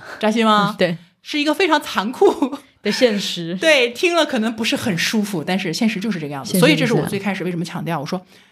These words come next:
Speaker 1: 就是养老年金它不是一个基础类的险种，因为你备不起。确实是备不起。因为我以前的用户，真的，我以前见过的，他不想丧失掉自己的生活质量。然后你给他们这些人去规划养老年金的时候，你就会发现说，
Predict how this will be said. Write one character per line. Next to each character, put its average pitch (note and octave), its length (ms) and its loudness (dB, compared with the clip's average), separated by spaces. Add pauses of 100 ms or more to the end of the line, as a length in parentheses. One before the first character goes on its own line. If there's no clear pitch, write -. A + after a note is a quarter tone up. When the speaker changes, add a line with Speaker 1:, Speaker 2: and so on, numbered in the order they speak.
(280)
Speaker 1:
就 - 80 -8
是 F#3 80 -2
养 D#3+ 160 4
老 B3 120 2
年 E3+ 140 -4
金 F3 80 -4
它 F#3 100 -4
不 D#3+ 160 -10
是 A3 120 -6
一 G3+ 40 -2
个 G#3 80 -4
基 B3 280 2
础 - 220 -14
类 C3+ 120 -8
的 D#3 80 -14
险 - 240 -10
种， - 160 -18 (160)
因 C4 140 -2
为 D4 80 2
你 G#3 80 2
备 C#4+ 180 -2
不 B3+ 80 -4
起。 - 300 -8 (680)
确 A#4 260 4
实 - 240 0
是 - 140 -4
备 G#3 240 2
不 F3 80 -2
起。 - 220 -4
因 - 320 -4
为 - 0 -
我 F#4+ 80 6
以 - 20 2
前 A#3+ 180 2
的 D4+ 60 2
用 D#4 160 2
户， A3+ 220 -4
真 C#4+ 120 -2
的， B3+ 120 2
我 F3+ 100 0
以 G3 60 0
前 E3 240 -6
见 F#3+ 180 -6
过 F3 140 -10
的， D3 240 -14 (280)
他 B3+ 120 -2
不 B3+ 200 4
想 D#3+ 360 0 (180)
丧 A3+ 340 0
失 A#3 140 0
掉 G#3 140 0
自 G3+ 120 -10
己 F#3 40 -6
的 - 80 -10
生 F3+ 180 -10
活 F3 140 -14
质 E3 140 -10
量。 C#3+ 180 -14 (480)
然 C4 100 2
后 D4 120 2
你 B3 120 4
给 C4+ 140 -4
他 F#4 420 2
们 B3+ 200 -2
这 G3+ 100 -4
些 F3+ 140 -8
人 E3 120 -8
去 E3 140 -10
规 E3+ 100 -6
划 E3+ 180 -6
养 D#3+ 140 -4
老 D3+ 120 -6
年 C#3+ 140 -10
金 D#3+ 120 -10
的 D#3 80 -8
时 - 100 -10
候， D#3+ 60 -6
你 D#3 80 -8
就 - 60 -16
会 F#3 100 -6
发 E3+ 160 -6
现 E3+ 160 -6
说， E3 240 -10